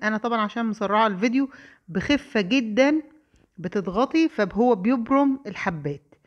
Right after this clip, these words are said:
حتى ن-، نلاقي ان الطحين كله تقريبًا اهو زي ما انتوا شايفين اتشرب كوب الميه، وكده اهو زي ما انتوا بقى فرق كده اهو زي ما انتوا شايفين كده ممتاز. طبعًا الناس بقى اللي عايزه بالطرق التقليديه بتجيب الغربال او الهزاز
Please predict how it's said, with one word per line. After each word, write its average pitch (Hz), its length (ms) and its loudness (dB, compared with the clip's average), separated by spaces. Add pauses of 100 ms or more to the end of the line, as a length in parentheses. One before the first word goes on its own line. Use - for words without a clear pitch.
(260)
حتى 294 380 0
ن-، 220 300 -4
نلاقي 214 440 0
ان 226 140 0
الطحين 226 440 0
كله 233 300 0
تقريبًا 196 640 0
اهو 196 220 0
زي 214 200 0
ما 226 80 0
انتوا 233 180 -4
شايفين 220 340 -2
اتشرب 220 500 -2
كوب 208 240 -2
الميه، 262 460 2 (500)
وكده 254 800 0
اهو 233 360 0
زي 214 220 0
ما 226 100 0
انتوا 220 180 -4
بقى 185 220 -4
فرق 208 440 0
كده 147 320 -8 (180)
اهو - 140 -20 (180)
زي 190 220 -2
ما 202 100 0
انتوا 214 180 -2
شايفين 262 480 0
كده 214 280 -2
ممتاز. 208 640 -2 (400)
طبعًا 320 180 4
الناس 269 380 0
بقى 269 140 -2
اللي 254 120 0
عايزه 254 280 0
بالطرق 262 340 -6
التقليديه 262 720 0 (300)
بتجيب 208 380 2
الغربال 220 760 2
او 233 200 2
الهزاز 202 560 0